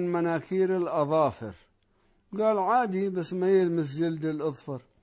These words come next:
المناكير مرة تكون لون، لون مثل الحنة،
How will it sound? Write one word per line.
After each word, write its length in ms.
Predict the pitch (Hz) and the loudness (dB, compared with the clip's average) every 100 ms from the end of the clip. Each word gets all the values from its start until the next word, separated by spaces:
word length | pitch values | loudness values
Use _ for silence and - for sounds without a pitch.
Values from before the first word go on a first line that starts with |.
| _ _ _ _ _ _ 196 | _ _ _ _ _ _ -10
المناكير 1040 | 180 180 208 233 220 202 - 214 208 175 | -6 -4 -4 -4 -4 -6 -8 -6 -4 -4
مرة 300 | 165 190 190 | -4 -6 -6
تكون 440 | 160 - 170 156 | -8 -4 0 0
لون، 400 | 147 156 135 107 90 _ _ _ _ _ _ _ _ | 0 -2 -4 -8 -14 _ _ _ _ _ _ _ _
لون 360 | 160 214 190 160 | -4 -2 0 -2
مثل 240 | 196 190 | -6 -6
الحنة، 580 | 170 151 - 151 123 110 | -6 -6 -6 -6 -6 -8